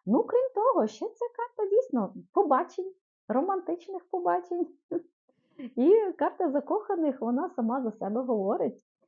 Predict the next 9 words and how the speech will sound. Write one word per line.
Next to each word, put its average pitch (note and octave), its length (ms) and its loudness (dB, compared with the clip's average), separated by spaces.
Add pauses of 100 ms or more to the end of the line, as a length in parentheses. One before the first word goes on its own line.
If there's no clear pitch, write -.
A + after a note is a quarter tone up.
(180)
Зустріч! F3+ 760 -4 (1500)
Зустріч B3+ 500 -4
коханої F#4 520 0
людини. C#4+ 640 0 (420)
Серце G4 340 -2
ваше F#4 360 -2
буде C#4+ 280 -4
битися A3+ 460 -2
пришвидшено. G#3+ 1120 -2